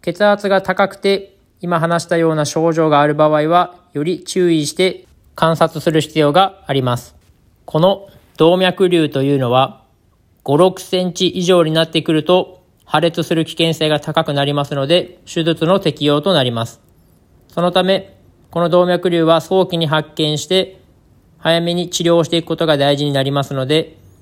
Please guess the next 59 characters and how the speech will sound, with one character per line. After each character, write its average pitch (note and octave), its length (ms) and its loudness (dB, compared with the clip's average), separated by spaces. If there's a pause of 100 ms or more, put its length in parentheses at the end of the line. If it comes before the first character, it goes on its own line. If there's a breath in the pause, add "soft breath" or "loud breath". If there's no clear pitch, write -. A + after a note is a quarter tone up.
(220)
今 F#3 260 0
回 E3 180 2
お D3+ 40 2
話 D#3 340 -2
し - 40 -8
し - 20 -10
た E3 100 0
よ E3 140 2
う D#3 40 -2
な D3 260 -2
症 D#3+ 220 -2
状 E3+ 200 2
が D3+ 120 2
も D#3 120 -2
し - 320 -6
あ D#3+ 100 -4
る D#3+ 100 0
方 D#3+ 260 -2
と E3 100 -2
い D#3+ 80 2
う D3+ 40 0
の D#3 80 0
は、 E3+ 260 0 (380)
早 F3 280 2
め F#3 120 0
に F#3+ 260 -2
病 E3 260 4
院 E3 120 0
を D#3+ 60 0
受 D3+ 180 -2
診 D#3 240 -4
し C#3+ 60 -6
て、 F3 340 -2
し - 180 -8
っ D#3 60 -12
か F3 140 0
り D#3+ 100 -2
検 E3+ 260 -2
査 E3 120 -2
を E3 80 0
行 E3+ 100 -6
っ E3 200 -2
た E3 100 -2
上 E3+ 140 0
で F#3+ 280 -4
治 - 140 -8
療 D3+ 140 0
を D3+ 120 0
す D3+ 120 -12
る D3 80 -4
よ D3+ 100 0
う D#3 40 -2
に F3+ 180 -6
し - 60 -14
て D3+ 100 -4
く C3+ 80 -4
だ B2 120 -2
さ B2 180 -2
い。 A2+ 120 -10